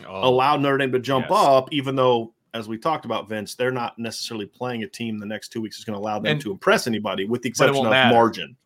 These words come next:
Speaker 1: It won't
Speaker 2: Margin of
Speaker 1: matter
Speaker 2: victory.
Speaker 1: because
Speaker 2: Right.
Speaker 1: for the next two weeks, if you're a Notre Dame fan or if you're us, you're gonna be scoreboard watching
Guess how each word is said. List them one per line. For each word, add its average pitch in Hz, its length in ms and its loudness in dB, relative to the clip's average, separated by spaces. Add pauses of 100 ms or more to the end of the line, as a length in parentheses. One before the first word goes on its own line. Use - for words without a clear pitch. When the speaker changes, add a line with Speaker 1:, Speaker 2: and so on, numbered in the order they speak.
(140)
Speaker 1:
It 131 80 -4
won't 165 240 2
Speaker 2:
Margin - 20 4
of 147 60 6
Speaker 1:
matter 139 200 4
Speaker 2:
victory. 117 180 -6
Speaker 1:
because 110 420 -2
Speaker 2:
Right. - 160 -14
Speaker 1:
for 127 80 -12
the 127 60 -6
next 135 220 -4
two 131 120 -8
weeks, 120 420 -6
if - 140 -16
you're 113 100 -6
a 110 40 -6
Notre 110 160 -6
Dame 104 220 -8
fan 101 360 -8
or 90 40 -10
if - 80 -20
you're 90 180 -8
us, 87 260 -8 (420)
you're 143 200 -2
gonna 165 140 2
be 160 80 0
scoreboard 165 460 -2
watching 80 480 -12